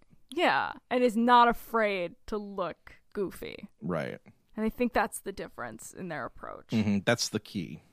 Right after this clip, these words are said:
Speaker 1: Mm-hmm. 'Cause it never looks like Mike Myers is having fun.
Speaker 2: No.
Speaker 1: He
Speaker 2: You're,
Speaker 1: seems
Speaker 2: no, you're
Speaker 1: very
Speaker 2: right about
Speaker 1: pressed and
Speaker 2: that.
Speaker 1: everything.
Speaker 2: You're very right about that. And then we'll, when we get to Al-, Austin Powers, we'll talk a lot about that.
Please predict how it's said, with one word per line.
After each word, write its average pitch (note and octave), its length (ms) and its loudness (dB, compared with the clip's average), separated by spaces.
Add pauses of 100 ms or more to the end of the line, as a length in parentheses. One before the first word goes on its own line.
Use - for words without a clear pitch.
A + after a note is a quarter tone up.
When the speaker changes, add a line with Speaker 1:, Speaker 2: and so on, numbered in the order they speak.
(480)
Speaker 1:
Mm-hmm. A3 400 -6 (100)
'Cause C#4+ 120 0
it F4 80 2
never A4 360 8
looks A3+ 320 6
like G#3+ 160 4
Mike F3+ 200 -4
Myers G3+ 340 -6
is - 60 -10
having - 180 -8
fun. - 340 -8 (540)
Speaker 2:
No. A#2+ 540 4 (420)
Speaker 1:
He - 80 -4
Speaker 2:
You're, E3+ 120 8
Speaker 1:
seems D#3+ 60 0
Speaker 2:
no, E3 140 12
you're F3+ 120 12
Speaker 1:
very - 120 12
Speaker 2:
right C3 160 10
about A#2 100 6 (140)
Speaker 1:
pressed - 60 -6
and G2 80 2
Speaker 2:
that. F#2+ 140 0 (100)
Speaker 1:
everything. - 220 -12 (120)
Speaker 2:
You're D#3 140 4
very G#2 340 4
right F#2+ 160 2
about F#2 240 -4
that. F#2+ 180 -4
And G#2 80 -4
then G#2+ 120 -2
we'll, C3+ 100 -2
when B2 220 -2
we C#3+ 100 6
get E3+ 160 4
to C#3+ 180 -6
Al-, B2+ 200 2
Austin C#3 320 4
Powers, A#2+ 400 4
we'll C3 80 -2
talk A#2+ 180 2
a F#2 80 -6
lot G#2 400 2
about G2+ 320 -2
that. E2+ 300 -8